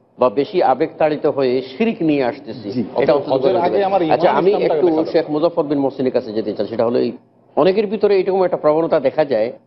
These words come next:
Speaker 1: যে তারা যাওয়ার সময় এক্সট্রা একটা এহরামের কাপড় নিয়ে যান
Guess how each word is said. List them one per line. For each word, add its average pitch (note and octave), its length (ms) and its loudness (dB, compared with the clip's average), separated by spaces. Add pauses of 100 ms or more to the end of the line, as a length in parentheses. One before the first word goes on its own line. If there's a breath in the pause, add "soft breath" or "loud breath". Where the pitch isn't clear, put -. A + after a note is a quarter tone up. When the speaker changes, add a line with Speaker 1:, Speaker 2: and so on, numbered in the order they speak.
(160)
Speaker 1:
যে A#2 100 0
তারা D3 260 4
যাওয়ার C3+ 300 4
সময় D#3+ 500 -2
এক্সট্রা C#3 440 2
একটা C#3 380 -2
এহরামের D#3+ 440 0
কাপড় D3 300 0
নিয়ে B2 220 0
যান G#2 240 -2